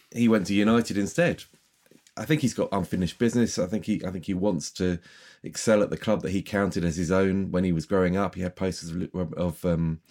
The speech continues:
Didier Drogba on his bedroom wall. I think this is something that he will want to to achieve, and he can, he can do good things at, at Chelsea. And, and as Adrian says, he was, that is what they lacked. I think their leading goal scorer was Jorginho with seven last year, wasn't it,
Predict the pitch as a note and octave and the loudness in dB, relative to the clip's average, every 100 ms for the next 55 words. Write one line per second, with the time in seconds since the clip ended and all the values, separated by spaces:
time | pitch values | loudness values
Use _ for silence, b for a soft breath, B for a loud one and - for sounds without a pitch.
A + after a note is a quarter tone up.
0 | B B B - F#2 F2+ G2 F#2+ F#2+ F2+ | B B B -4 0 0 2 0 0 0
1 | E2+ D#2 F#2+ E2 F2 F2+ F#2+ F#2 F2+ F2 | 0 0 -2 0 0 2 2 2 2 -2
2 | - D#2 - - D#2+ G2 - E2+ G#2 F#2 | -6 -10 -14 -14 -8 -8 -6 -6 -4 -2
3 | F#2 E2+ G2+ G2 G2 G2 D#2+ G2+ G2 F#2 | -2 -2 -2 0 0 -2 -2 -2 -4 -4
4 | B B B B B - G#2+ - D3 B2 | B B B B B -6 -4 -2 -2 0
5 | F#2+ G2 G#2 G#2 G#2 A2 A2 A2 A2+ A2 | -2 -4 -2 -4 -4 -6 -4 -2 0 0
6 | A2+ A#2 B2 A#2 F#2 - D#2 F2 D#2+ - | 0 0 -2 -2 -4 -4 -6 -6 -6 -4
7 | E2+ - F2 F#2 - F#2+ G2 G2 F2+ E2+ | -4 -2 -2 -2 -2 -2 -2 -2 -4 -2
8 | G2+ G2+ F#2+ F2+ G#2+ F#2+ - F#2 G#2 G#2 | -2 -2 -6 -4 -4 -6 -10 -8 -6 -4
9 | G2+ - - - - - A#2 F#2+ G2 G2 | -4 -6 -14 -20 -20 -14 -10 -10 -6 -6
10 | G#2+ G#2 C3 G#2 - - G2 A#2 G2+ G#2 | -4 -4 -4 -8 -12 -14 -8 -6 -4 0
11 | A2+ G#2 G#2+ A2 - A#2 A2+ G#2 - b | 0 0 -2 -4 -4 -2 -2 -4 -12 b
12 | b b b b A#2 A2 B2+ B2 A#2+ A2+ | b b b b -6 -2 -2 -2 -4 -4
13 | C3+ C#3 A#2+ E2+ D#2 E2+ D#2+ G2+ B2+ - | -4 -2 -2 -4 -6 -6 -6 -6 -10 -12